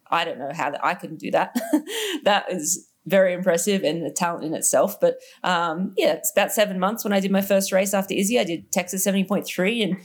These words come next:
I biked as well, if not better than I ever have before, and ended up second in that race against, um, I think, um, Mel Hauschild, who was a three-time seventy point three world champion, beat me that day. And I was pleasantly surprised because looking at the training that I'd done, I was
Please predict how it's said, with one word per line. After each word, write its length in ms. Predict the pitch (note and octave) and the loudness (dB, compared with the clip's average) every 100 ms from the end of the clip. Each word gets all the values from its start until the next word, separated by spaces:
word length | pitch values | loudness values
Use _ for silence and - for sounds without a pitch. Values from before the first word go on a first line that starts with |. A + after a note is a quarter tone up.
| - - _ - | -18 -20 _ -4
I 100 | E3 | -4
biked 440 | - F3 F#3 - _ _ _ - | -2 -2 -2 -6 _ _ _ -2
as 180 | E3+ E3 | -2 2
well, 220 | F3 F#3+ | 4 4
if 100 | F3 | 2
not 180 | E3 - | -2 2
better 160 | E3 | 2
than 120 | E3+ E3+ | 2 2
I 80 | |
ever 160 | D#3 E3 | 4 2
have 240 | D#3+ F3 | 0 -2
before, 480 | G3+ G3 A3 A3 G3+ | -4 -2 0 2 2
and 100 | E3 | 0
ended 220 | D#3 E3 | 0 2
up 100 | E3 | 2
second 460 | - F#3 F#3+ G3+ G#3 | 2 0 0 -2 2
in 80 | G3 | 2
that 160 | G3 | 2
race 260 | G3 G#3 G#3 | 0 -2 -2
against, 420 | E3+ D#3+ D#3+ - | 0 0 0 0
um, 300 | D#3 D#3+ D#3+ | 0 -2 -4
I 80 | - | -4
think, 400 | F3+ - - E3 - | -4 -6 -14 -16 -6
um, 420 | D#3+ D3 D#3+ F3 _ - | -2 -2 -4 -8 _ -6
Mel 260 | E3 E3+ E3 | -2 0 0
Hauschild, 480 | D#3+ E3 - F#3+ | -2 -2 0 0
who 60 | F#3+ | 2
was 160 | D#3 - | -2 -4
a 40 | |
three-time 440 | - F3 F3 E3 | -2 -2 0 0
seventy 260 | - E3+ E3 | 2 0 0
point 180 | - G2 | -6 -4
three 200 | E3 G3+ | 0 2
world 180 | C#3 A#2 | 2 0
champion, 560 | D#3 - D#3 D3+ G#2+ - - - | -4 -2 -2 -2 -6 -20 -14 -4
beat 140 | D#3 | -2
me 80 | B2 | 2
that 220 | C#3 - | 0 2
day. 240 | D#3 F3 G3 | 2 2 0
And 160 | E3 _ - - | -4 _ -20 -2
I 60 | G#3+ | 0
was 160 | G#3 G3 _ | 0 -2 _
pleasantly 400 | - G3+ F#3+ - | 2 2 2 -6
surprised 520 | - - D#3+ D#3 F3+ E3 | -6 -2 0 2 0 -4
because 480 | E3 D3+ - - - - - | -4 -2 -2 -4 -16 -20 -2
looking 260 | F#3+ F#3+ F3+ | 0 2 0
at 80 | - | 0
the 80 | |
training 380 | D#3+ F#3+ G3+ G3+ | 0 2 2 0
that 100 | E3+ | 0
I'd 160 | D#3+ D#3 | 0 2
done, 220 | E3 F3 | 0 0
I 80 | E3 | -2
was 280 | E3 - | -2 -4